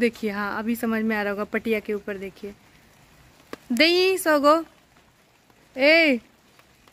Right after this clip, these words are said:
ए जी, दई सौगो। कैसन अब कहनी कि बारिश राति के होई तो हम दे, तो दिने में हो गई तो हारिए ना गई नी। कहाँ ना हार गई नी?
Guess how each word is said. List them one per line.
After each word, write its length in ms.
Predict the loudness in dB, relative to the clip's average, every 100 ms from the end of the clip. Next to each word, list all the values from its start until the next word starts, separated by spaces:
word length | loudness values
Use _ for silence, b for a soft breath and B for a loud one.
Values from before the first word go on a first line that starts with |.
| -20 _ _
ए 200 | 4 4
जी, 360 | 4 2 2 -4 -16 _ _ _ _ _ _ _ _ _ -6
दई 240 | 0 2 2
सौगो। 360 | 0 2 2 0 -6 _ -20 -20 -20 -20 _ _ _ _ _ _ -20 _
कैसन 340 | 2 2 2 0
अब 80 |
कहनी 260 | 0 0 0
कि 80 | 0
बारिश 440 | 2 2 2 -2 -2
राति 500 | 2 2 2 -2 -4
के 120 | -2
होई 180 | 0 2
तो 100 | 2
हम 160 | 4 4
दे, 320 | 2 0 -4 -10 _ _ _ _ -20 -20 -20 -20 -20 -14 -6
तो 60 |
दिने 300 | 2 4 4
में 120 | 4
हो 60 | 2
गई 100 | 2
तो 100 | -2
हारिए 300 | 0 0 2
ना 80 | 2
गई 160 | 2 4
नी। 440 | 4 4 2 -2 -12 -20 -20 -20 -20 -20 _ _ _ _ _ _ _
कहाँ 240 | 0 2 4
ना 180 | 4 4
हार 200 | 2 0
गई 140 | -4
नी? 280 | -4 -6